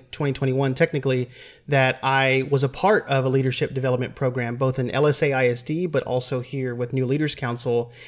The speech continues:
And that was one of the things that stood out. One of the, the things that stood out to me about N L C was it required a capstone, whereas L S A I S D, and I, I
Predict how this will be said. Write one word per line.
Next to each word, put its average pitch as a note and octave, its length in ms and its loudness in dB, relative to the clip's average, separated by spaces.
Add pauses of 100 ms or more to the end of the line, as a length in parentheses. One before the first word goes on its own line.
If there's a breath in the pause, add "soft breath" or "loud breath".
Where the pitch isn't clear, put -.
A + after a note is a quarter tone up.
(260 loud breath)
And C3 560 2
that D3 220 4
was G#3 120 8
one D#3+ 120 6
of C#3+ 60 4
the C#3+ 80 4
things D3+ 200 4
that C3+ 140 0
stood D3 200 2
out. C3 200 0
One F3+ 240 8
of B2 360 2
the, C3 320 2
the C3 100 -2
things C3+ 260 0
that C3 100 -2
stood C#3 220 -2
out C#3 220 0
to D3 100 -4
me C3+ 80 2
about C3 180 0
N C3+ 120 -2
L B2 100 -2
C B3+ 260 -4
was C#3 300 2 (260 loud breath)
it B2 160 -4
required E3 480 2
a C3 40 0
capstone, A#2+ 680 -4 (320 soft breath)
whereas C3 640 2
L D3 160 0
S C#3 140 2
A D3+ 60 6
I B2+ 120 2
S B2 140 0
D, F3 140 0
and C3+ 80 2
I, B2 160 -2
I B2 180 -4